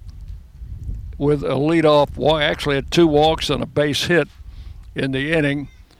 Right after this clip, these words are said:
Sean, uh, Shanuel drove in the run with a single before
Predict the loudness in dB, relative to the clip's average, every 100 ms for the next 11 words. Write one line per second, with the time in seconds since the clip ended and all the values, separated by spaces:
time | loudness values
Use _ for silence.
0 | _ -8 -2 4 4 4 0 -2 0 0
1 | -2 2 4 6 4 4 4 6 6 6
2 | 4 4 4 4 4 0 -6 -14 -20 -20
3 | -20 -12 -6 -4 -2 2 2 4 2 0
4 | -2 0 4 4 2